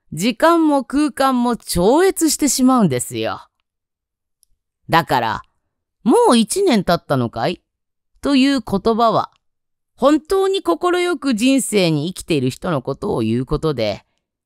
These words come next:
もだえがあったり、迷いがあったり、苦しみがあったら、もうその言葉は当てはまらないんです。百人一首でこういう歌があります。「嘆きつ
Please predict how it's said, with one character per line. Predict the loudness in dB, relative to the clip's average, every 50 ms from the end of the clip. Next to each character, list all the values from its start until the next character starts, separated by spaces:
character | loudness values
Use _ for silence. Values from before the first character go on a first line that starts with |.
| _ _ _ -2
も | 0 0 0 2
だ | 2 2 2
え | 2 2
が | 0 0 -2 -2
あ |
っ | -4 -4 _
た | -6 -6 -6
り、 | -6 -10 -16 -18 -20 _ _ _
迷 | 0 0 2 4 4 4 2 2
い | 2
が | 0 0 -2
あ |
っ | -2 -4 _ -4
た | -2 -2
り、 | -2 -4 -6 -8 -10 _ _ -8 -2
苦 | 0 2 2 2
し | 2 2 0 0
み | 0 2 2
が | 2 2 0
あ |
っ | -2 -4 _
た | -4 -2
ら、 | -2 -2 -2 -4 -6 -8 _ _ _ _ _ _ _ _ _ _ _ _ _
も | 0 2 2 4 2
う |
そ | 2 2 0
の | 0 -2 -2
言 | -4 -4 -4 -4 -2
葉 | -2 0 2
は | 2 2 2 0 -2
当 | -4 -4
て | -4 -4 -4
は | -2 0 2
ま | 2 2
ら | 2 2 2
な | 2 2
い | 0 -2
ん | -6
で | -8 -10
す。 | -10 -12 -12 -14 -20 _ _ _ _ _ _ _ _ _ _ _ _ _ _ _ _ _ _ _ _ _ _
百 | -4 -4 -2 0 2 2
人 | 4 4 4 4 4 2
一 | 2 0
首 | 0 -2 -2
で | 0 -2 -2
こ | -2 0 2 2
う | 4 4
い | 2
う | 2 2
歌 | 2 2 0 0 0
が | 0 -4
あ | -6 -8
り | -10 -12 -16
ま | -14 -10
す。 | -10 -10 -10 -12 -16 _ _ _ _ _ _ _ _ _ _ _ _ _ _ _ _ _ _ _ _ _ _ _ _ _ _ _ _ _ _ _ _ _ _ _ _ _ _ _ _ _ _ _ _ _ _ _ _ _ _ 2
「嘆 | 4 4 4 4 2 0 0 -2 -4
き | _ -6 -4 -2 -2
つ | -4 -4 -6 -4 -4 -4